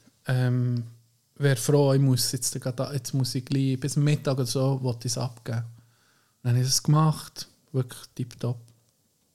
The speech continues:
Und er, äh, ist das S M S zurückgekommen, «Ah, super, merci vielmals, ich hab's schon grad abgeschickt.» Und dann, dann ist mir in dem Moment in den Sinn gekommen, «Oh, okay, jetzt kann ich so sagen.» Dann habe ich grad angerufen, wo das,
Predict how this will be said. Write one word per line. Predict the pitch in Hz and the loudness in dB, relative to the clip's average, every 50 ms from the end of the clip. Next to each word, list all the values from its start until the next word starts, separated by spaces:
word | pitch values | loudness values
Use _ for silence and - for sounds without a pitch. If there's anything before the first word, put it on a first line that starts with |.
| _ _ - _ - | _ _ -20 _ -4
Und | - 139 135 | 0 0 2
er, | 127 123 127 127 | 2 2 0 0
äh, | 120 117 113 113 117 117 - - - _ _ _ _ _ _ _ | 0 0 0 -2 -2 -4 -10 -18 -20 _ _ _ _ _ _ _
ist | - 123 - - - - - | -4 -2 0 0 0 0 2
das | - 135 131 - | 2 2 2 2
S | - | 2
M | 143 | 2
S | 139 123 - | 2 2 2
zurückgekommen, | - 147 143 127 - - 139 - - - | 2 0 0 0 0 -2 -4 -4 -4 -4
«Ah, | - 139 143 139 - - - - | -2 -2 -2 -2 -4 -8 -12 -6
super, | - - - 156 147 151 - - | 0 2 4 4 4 2 0 0
merci | 143 143 143 143 - - 139 | 2 2 2 2 2 0 0
vielmals, | - 151 143 143 139 135 135 | 0 0 2 2 2 2 2
ich | 139 | 2
hab's | 135 123 - | 2 2 2
schon | - - 127 | 0 -2 -4
grad | - 139 - | -6 -6 -6
abgeschickt.» | - 120 135 - - - - - 123 120 117 - - - - - _ _ _ _ _ _ _ _ _ _ _ _ _ _ _ _ - | -6 -6 -6 -8 -8 -10 -8 -6 -8 -8 -10 -14 -18 -20 -20 -20 _ _ _ _ _ _ _ _ _ _ _ _ _ _ _ _ -4
Und | 127 127 | 0 2
dann, | 131 131 120 117 - - | 2 2 2 0 -2 -6
dann | 135 135 | -2 0
ist | 135 - - | 2 2 4
mir | 147 135 | 2 2
in | 135 131 | 2 2
dem | - 139 131 131 | 0 2 2 2
Moment | 135 127 127 127 123 123 127 | 2 2 2 0 0 -2 -4
in | - 135 | -4 -6
den | |
Sinn | 120 - 127 120 117 | -6 -4 -4 -6 -8
gekommen, | 120 - - 127 - - _ _ _ _ | -8 -12 -16 -18 -18 -18 _ _ _ _
«Oh, | - 131 127 - - | -12 -10 -10 -10 -12
okay, | 117 131 - _ - - - 131 135 - | -14 -16 -16 _ -16 -16 -14 -14 -16 -18
jetzt | - - - - | -18 -16 -14 -12
kann | - 123 131 | -10 -8 -8
ich | 123 113 | -6 -6
so | 117 - | -6 -2
sagen.» | - - 123 120 - - 139 | -2 -2 -2 -4 -6 -4 -2
Dann | 135 131 | 0 2
habe | 131 131 | 2 0
ich | 123 - | 0 -2
grad | - 117 - | -4 -2 0
angerufen, | 139 131 135 - - - 127 117 117 - - - 123 - | 0 -2 -2 -4 -4 -4 -6 -6 -6 -8 -14 -14 -12 -10
wo | - 113 | -10 -12
das, | 117 - - - - - | -12 -12 -18 -18 -20 -20